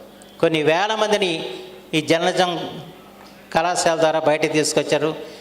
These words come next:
ఆ ఈనాడు జర్నలిజం కళాశాలకి ప్రిన్సిపల్గా నాగేశ్వరరావు గారు పనిచేయడం జరిగింది. వీరే దాదాపు మూడు వేల మందిని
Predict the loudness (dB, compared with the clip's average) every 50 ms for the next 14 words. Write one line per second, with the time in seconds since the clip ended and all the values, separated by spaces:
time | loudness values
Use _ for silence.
0 | -18 -6 -2 -2 0 0 0 0 0 0 0 2 2 2 2 2 2 2 0 0
1 | 2 2 2 2 2 2 2 2 2 2 0 0 0 0 -2 -4 -8 -12 -6 0
2 | 0 0 0 0 2 2 2 4 4 2 2 2 2 0 2 2 0 0 0 2
3 | 2 2 2 2 2 2 0 -2 -2 0 0 0 0 2 0 2 2 2 2 2
4 | 2 2 2 2 2 2 0 0 -6 -10 -14 -10 0 2 2 2 4 2 2 2
5 | 2 2 2 2 0 2 2 0 2 4 4 4 4 4 4 2 2 0 0 0
6 | 0 2 2 2 0 0 -2 -2 -4 -4 -4 -6